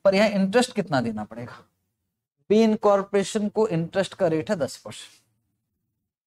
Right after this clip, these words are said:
क्या है इसके पास, डॉलर, और डॉलर इसने यहाँ ट्रांसफर कर दिया, कितना डॉलर, दो लाख। बात खत्म। ये तो ठीक है,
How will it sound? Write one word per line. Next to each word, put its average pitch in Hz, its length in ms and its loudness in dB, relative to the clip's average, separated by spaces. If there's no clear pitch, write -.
क्या 185 140 6
है 196 160 6
इसके 196 240 -2
पास, 196 300 0
डॉलर, 170 420 2
और 175 160 4
डॉलर 151 280 4
इसने 208 260 -4
यहाँ 139 220 0
ट्रांसफर 123 420 -8
कर 135 140 -8
दिया, 151 180 -8
कितना 170 280 -6
डॉलर, 156 280 -2
दो 117 220 -12
लाख। 110 240 -10
बात 156 180 0
खत्म। 208 180 -10
ये 214 220 6
तो 277 160 4
ठीक 165 340 -2
है, 113 160 -8